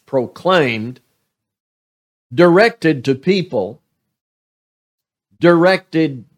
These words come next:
people to the true God, who is light, and in him there is no darkness at all.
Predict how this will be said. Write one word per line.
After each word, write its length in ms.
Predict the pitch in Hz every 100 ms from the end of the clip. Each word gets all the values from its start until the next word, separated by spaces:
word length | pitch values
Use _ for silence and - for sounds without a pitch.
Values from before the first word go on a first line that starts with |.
| _ -
people 500 | 233 196 143 135 147
to 160 | 165
the 160 | 147 151
true 320 | - 151 139
God, 480 | 151 220 127 69 _ _ _ _ _ _ _ _ -
who 200 | 170 156
is 300 | 139 123 117
light, 640 | 127 180 208 139 98 _ _ _ _ _ _ _ _ _ _ _ _ _ -
and 240 | 131 117 -
in 340 | 180 226 214
him 540 | 135 131 117 104 127 147 _ _
there 300 | 98 143 147
is 480 | - 131 127 107 107
no 640 | 113 143 165 170 170 160 _ _ 101
darkness 800 | 139 165 175 139 147 147 - - _ -
at 200 | 135 139
all. 460 | 127 120 85 73